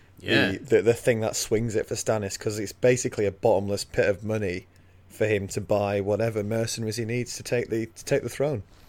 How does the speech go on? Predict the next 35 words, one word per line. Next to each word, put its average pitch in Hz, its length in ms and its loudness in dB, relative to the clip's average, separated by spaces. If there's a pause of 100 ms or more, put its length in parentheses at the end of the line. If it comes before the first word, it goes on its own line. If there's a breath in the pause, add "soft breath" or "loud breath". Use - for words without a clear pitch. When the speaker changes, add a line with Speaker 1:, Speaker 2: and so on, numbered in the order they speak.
(600 soft breath)
Speaker 1:
Yeah, 135 320 -2 (180)
absolutely. 135 680 -6 (520 soft breath)
Yeah, 233 380 -2
and, 160 280 -2
and 139 400 -2 (1300)
it 80 220 -6
could, - 220 2
it, - 240 -6 (260 loud breath)
and 165 400 0
I, 135 200 -2
I'll 170 140 0
level 180 240 4
with 104 140 -4
you. 90 140 -8
This 131 200 -4
is 143 120 -8
one 147 100 2
of 123 60 0
the 117 120 2
areas 95 380 0
where 95 360 -2
I - 40 -8
was 98 100 -8
a 95 60 -12
bit 101 140 -6
sad 92 180 -6
that - 120 -10
it's - 120 -12
in 90 60 -10
the 87 80 -10
T 90 100 -14
V 87 140 -10
series 87 280 -14
first, - 280 -16
because - 420 -12